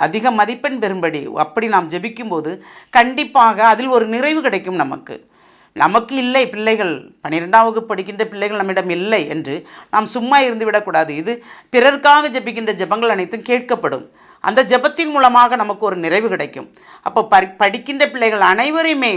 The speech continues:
சிறு பிள்ளையிலிருந்து பெரியவர்கள் வரைக்கும், காலேஜ் படிக்கிற பிள்ளைகள் வரைக்கும், வேலை பார்ப்பவர்கள் இருந்தும், கெட்டழிந்து விடாமல் இருப்பதற்காக நாம் அவர்களுக்காக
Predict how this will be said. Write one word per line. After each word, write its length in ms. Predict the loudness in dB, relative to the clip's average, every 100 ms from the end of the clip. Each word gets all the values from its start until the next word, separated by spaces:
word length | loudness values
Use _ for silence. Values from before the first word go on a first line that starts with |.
| -4
சிறு 200 | -6 -6
பிள்ளையிலிருந்து 560 | -6 0 0 0 -6 -8 -8
பெரியவர்கள் 440 | -2 0 0 0
வரைக்கும், 320 | -2 -4 -10 -14 -20 -20 -20 -4 4
காலேஜ் 340 | 6 6 0 -4
படிக்கிற 280 | -6 -2 -4 -2
பிள்ளைகள் 340 | -2 0 0
வரைக்கும், 360 | 0 -2 -6 -2
வேலை 180 | 0 4
பார்ப்பவர்கள் 580 | 6 4 4 2 2 -2
இருந்தும், 320 | -2 -4 -6 -8 _ _ _ _ _ _ _ _ _ _ _ _
கெட்டழிந்து 540 | -8 -4 0 2 2 2
விடாமல் 440 | 4 4 2 -2
இருப்பதற்காக 640 | -2 -4 -4 0 2 2 0
நாம் 240 | -2 0 -4
அவர்களுக்காக 640 | -4 -4 -6 -2 0 0